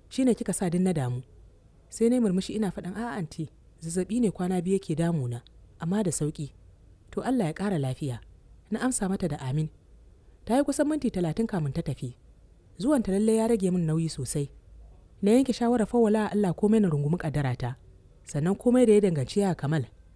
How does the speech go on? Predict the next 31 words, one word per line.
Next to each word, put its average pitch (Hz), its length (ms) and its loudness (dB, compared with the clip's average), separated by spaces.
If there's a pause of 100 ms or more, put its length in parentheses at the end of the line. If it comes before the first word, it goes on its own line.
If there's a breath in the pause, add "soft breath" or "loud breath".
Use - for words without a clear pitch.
(200)
na 180 120 2
goge 185 320 6
shi 185 120 -6
a 165 120 -6
rayuwata. 135 540 -4 (540)
Wayar 202 240 4
da 175 80 0
ya 180 60 2
siya 185 240 0
min 175 120 0
ma 156 120 0
na 160 100 0
fasa 156 320 -4
ta. 123 180 -10 (1700)
Lallai 170 440 0
na 151 160 -2
na 139 80 -2
kin 143 240 -6
ga 147 120 -4
rayuwa. 117 440 -6 (840)
Allah 135 280 -8
sarki 170 400 -6
uwa 165 220 -2
mai 127 160 -4
daɗi. 143 380 -6 (800)
Na 190 120 -2
tabbatar 208 420 -4
da 170 140 -4
mahaifiyarki 165 500 -4
na 127 140 -6
kusa, 127 380 -8